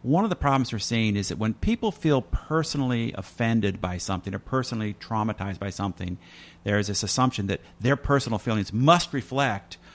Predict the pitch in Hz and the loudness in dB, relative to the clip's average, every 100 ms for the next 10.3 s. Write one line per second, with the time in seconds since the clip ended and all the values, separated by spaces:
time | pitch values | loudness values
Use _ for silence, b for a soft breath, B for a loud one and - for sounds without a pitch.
0 | B B 110 98 113 113 113 104 104 107 | B B -6 0 2 4 2 0 -2 -2
1 | 110 104 95 95 B B 120 123 - - | 0 -2 -4 -8 B B 0 0 -2 -16
2 | - - - - 123 113 123 - 117 123 | -20 -18 -12 -6 -4 -2 -2 -2 -2 0
3 | - 104 117 107 101 104 117 107 104 98 | 0 0 0 0 -2 -2 -2 -2 -2 -4
4 | - B B - 135 139 143 - 160 147 | -6 B B 2 4 4 2 2 4 4
5 | 135 135 139 139 113 107 107 - - - | 2 0 2 2 2 0 0 0 -8 0
6 | 131 120 117 95 98 113 104 104 98 - | 0 2 0 -2 -2 -2 0 -2 -2 0
7 | 170 139 120 - 92 92 - B B B | 4 4 4 0 0 -2 -6 B B B
8 | 117 - - 131 127 113 120 - 117 110 | -2 0 0 0 0 -2 -4 -4 -4 -4
9 | 107 104 101 - 107 113 110 107 107 104 | -2 -2 -2 -8 -6 -2 0 2 0 0
10 | - - - | 0 -2 -4